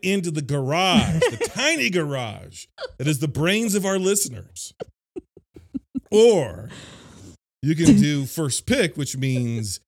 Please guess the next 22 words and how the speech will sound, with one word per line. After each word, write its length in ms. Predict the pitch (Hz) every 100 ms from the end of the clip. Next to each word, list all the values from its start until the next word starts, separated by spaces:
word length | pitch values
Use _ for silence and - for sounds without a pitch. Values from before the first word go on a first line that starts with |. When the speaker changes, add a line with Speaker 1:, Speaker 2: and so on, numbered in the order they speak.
| _
Speaker 1:
of 100 | 120
the 100 | 123
two 200 | 127 180
films 340 | 156 170 151 135
that 100 | 123
you 240 | 123 117
have, 440 | 117 151 127 107 90
you 340 | 95 131 165
get 300 | 131 151 143
the, 300 | 123 107 101 - _ _ -
the 220 | 113 110
first 360 | 101 143 123 -
choice, 480 | - 143 98 80 -
uh, 240 | 92 87
which 220 | 87 90 101
means, 240 | 98 90
you 80 | 92
know, 80 | 85
you 180 | 92
get 160 | 98 95
to 60 | 92
pick 320 | - 95 80